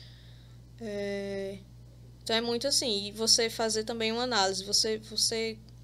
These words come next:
como o Candeia falou, o designer ele acaba tendo um, um olhar diferente das outras pessoas pra aquilo que ele tá fazendo. E até mesmo você, pô, cheguei a ter um produto novo aqui.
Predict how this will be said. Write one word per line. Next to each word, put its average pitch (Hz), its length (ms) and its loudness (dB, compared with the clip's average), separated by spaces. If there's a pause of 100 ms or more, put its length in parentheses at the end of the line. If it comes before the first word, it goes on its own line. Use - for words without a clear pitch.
(240)
como 220 180 -6
o - 20 -6
Candeia 226 240 0
falou, 214 320 -2
o 233 40 -2
designer 220 300 -2
ele 220 140 -2
acaba 226 300 -4
tendo 240 300 -4
um, 233 480 -6
um 220 140 -6
olhar 208 340 2
diferente 220 640 0
das 233 220 0
outras 233 320 -2
pessoas 196 540 2
pra - 160 -10
aquilo 196 340 -8
que - 100 -8
ele 202 160 -4
tá 202 600 -6 (100)
fazendo. 202 520 -6 (720)
E 220 60 -2
até 233 200 4
mesmo 269 200 4
você, 277 240 4 (100)
pô, 220 160 -2
cheguei 220 320 -2
a - 20 -6
ter 233 100 -4
um 240 100 -6
produto 247 440 -6
novo 254 240 -4
aqui. 202 440 -6